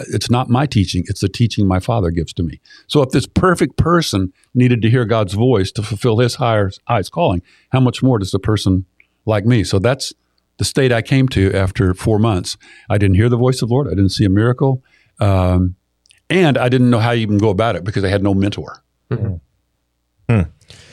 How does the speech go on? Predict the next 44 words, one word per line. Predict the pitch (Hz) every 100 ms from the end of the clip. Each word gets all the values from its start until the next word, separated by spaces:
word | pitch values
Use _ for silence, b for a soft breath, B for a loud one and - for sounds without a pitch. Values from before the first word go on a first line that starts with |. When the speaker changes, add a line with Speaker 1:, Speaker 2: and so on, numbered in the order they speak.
| B B B B -
Speaker 3:
Okay, | 127 120 123
so | - 135 131
you | 131 135 131
talked | 127 - 170 151
a |
little | 135 131
bit | 123
about | 107 107 104
the | - 110 98 95 92 80 _ - 120 - - 120 127 -
trustworthy | - 113 - 120 110
teachers | 101 117 110 110
of | 98
doctrine | 90 95 98 - 95 92 - B B B
and | 95
how | 95 92 92 90 90
that | 104 104
was | 98 92
one | 104 104
of |
the | 98
reasons | 101 95 101
for | -
the | 101
miracles. | 95 98 92 101 98
At | 92
least | 90
that's | 92 -
what, | 95 - -
that | 92
was | 87
your | 113
former | - 135 123
belief, | 110 104 101 101
and | 92
that's | 90 87
Speaker 1:
Yeah. |
Speaker 3:
what, | 98 95 101
uh, | 92
a | 90
lot | 90
of | 87
the | 90
cessationists | - 107 101 92 90 92 -
repeat. | 92 - 95